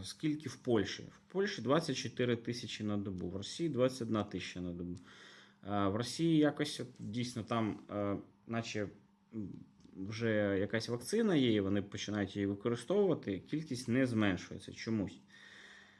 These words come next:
Е, в Польщі двадцять чотири тисячі, от десь там двадцять, двадцять чотири, двадцять п'ять, двадцять шість, кожен день двадцять чимось тисяч.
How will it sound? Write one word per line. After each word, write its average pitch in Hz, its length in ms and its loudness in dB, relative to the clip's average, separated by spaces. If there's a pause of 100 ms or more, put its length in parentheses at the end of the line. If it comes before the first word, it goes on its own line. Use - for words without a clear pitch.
(260)
Е, 92 800 0 (100)
в - 280 -18
Польщі 143 360 4
двадцять 139 380 2
чотири 131 420 -2
тисячі, 175 560 -2
от 135 220 2
десь 120 200 2
там 107 180 -2
двадцять, 170 500 4
двадцять 151 240 0
чотири, 160 260 0
двадцять 151 280 0
п'ять, 151 160 4
двадцять 151 220 2
шість, 147 120 -2
кожен 165 400 4
день 151 180 8
двадцять 135 340 4
чимось 131 440 2
тисяч. - 560 -4